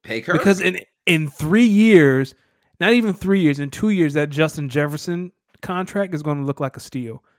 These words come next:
Speaker 2: 'Cause Jamar hasn't gotten paid yet, right?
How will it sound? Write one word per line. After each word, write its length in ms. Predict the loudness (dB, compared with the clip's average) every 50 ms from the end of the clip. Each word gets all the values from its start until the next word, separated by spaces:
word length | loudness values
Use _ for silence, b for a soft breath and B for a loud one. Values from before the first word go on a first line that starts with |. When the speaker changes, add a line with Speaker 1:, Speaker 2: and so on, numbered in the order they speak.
| _ _ _ _ _ _ _ _ _ _
Speaker 2:
'Cause 180 | -8 -8 -8 -4
Jamar 380 | -4 -2 2 4 6 6 6
hasn't 300 | 6 4 2 2 2 2
gotten 240 | 2 2 2 2 0
paid 320 | -2 -2 0 0 0 -2
yet, 160 | -6 -10 -10 -8
right? 340 | -8 -8 -6 -8 -10 -12